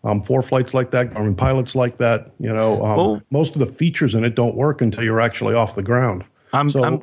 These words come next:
Speaker 2: glad you brought that up. And, uh, it go-, it, one of the things that I've, we, when they first came out with these G P Ss and doing G P S approaches,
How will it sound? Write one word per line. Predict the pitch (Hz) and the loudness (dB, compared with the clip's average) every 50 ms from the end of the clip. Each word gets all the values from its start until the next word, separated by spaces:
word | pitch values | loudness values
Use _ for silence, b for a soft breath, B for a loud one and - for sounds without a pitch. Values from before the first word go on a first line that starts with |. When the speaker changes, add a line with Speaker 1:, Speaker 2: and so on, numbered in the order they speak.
| - _ _ | -8 _ _
Speaker 2:
glad | - - 147 170 175 156 | -6 -2 0 0 0 -2
you | 160 | -2
brought | 143 151 147 143 - | -2 -2 -2 0 0
that | 131 127 151 | 0 0 0
up. | 180 139 98 - - - - _ b b b b b b b _ _ _ - | 0 -2 -2 -6 -10 -20 -20 _ b b b b b b b _ _ _ -8
And, | 113 113 113 113 110 107 104 | -4 -2 -2 0 0 0 2
uh, | 107 104 101 101 101 95 98 - | 2 2 2 2 0 -2 -4 -8
it | 107 127 127 - - | -8 -8 -8 -4 0
go-, | - 160 143 | 0 0 0
it, | 104 87 - - 135 151 143 156 147 | 0 -4 -6 -2 -2 -2 0 0 0
one | 139 175 190 | 0 2 2
of | 185 | 2
the | 160 135 | 2 2
things | - 165 147 135 113 | 0 0 0 2 2
that | 123 120 | 2 2
I've, | 131 147 160 156 143 - - - _ _ - | 2 2 2 2 0 -4 -8 -16 _ _ -14
we, | 90 101 110 127 127 151 156 147 | -12 -10 -6 -2 0 0 0 0
when | 135 135 123 123 | 2 2 2 4
they | 135 139 | 4 2
first | 139 - 160 135 - | 2 0 -2 -2 -2
came | - 139 131 | 0 0 0
out | 135 131 | 0 0
with | 123 113 120 | -2 -2 -2
these | 113 104 | -2 -2
G | - - 131 | -2 -2 -2
P | 127 113 107 | 0 0 0
Ss | 131 170 170 - 98 85 85 98 | 0 0 0 -2 -4 -4 -4 -4
and | 95 95 | -4 -2
doing | 107 117 113 | 0 0 2
G | 104 113 110 | 2 0 0
P | - 113 104 | 0 0 0
S | 101 - | 0 -2
approaches, | 87 - 127 156 170 - - 85 78 - | -2 -2 0 0 0 0 -2 -4 -4 -6